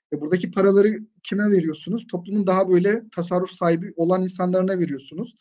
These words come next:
Bunlar daha varlıklı insanlar. E, bu işte gelir eşitsizliğini de arttırdığına dair tahminimiz var. Dolayısıyla bu da pek böyle tercih edilebilir bir şey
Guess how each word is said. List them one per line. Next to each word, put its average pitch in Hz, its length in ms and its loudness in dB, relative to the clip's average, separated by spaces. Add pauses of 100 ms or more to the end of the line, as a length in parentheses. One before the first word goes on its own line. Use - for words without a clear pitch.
(240)
Bunlar 180 160 0
daha 170 180 6
varlıklı 165 380 4
insanlar. 120 540 -6 (540)
E, 151 140 -6
bu 202 240 -2
işte 208 200 -4
gelir 190 180 4
eşitsizliğini 196 800 -2
de 185 140 2
arttırdığına 156 680 -4
dair 127 400 -6 (200)
tahminimiz 127 680 -10
var. 185 180 -4
Dolayısıyla 175 420 -2
bu 180 80 -4
da 190 240 2 (240)
pek 175 180 -6 (120)
böyle 160 380 0 (180)
tercih 143 300 -8
edilebilir 127 400 -14
bir - 60 -20
şey 120 220 -18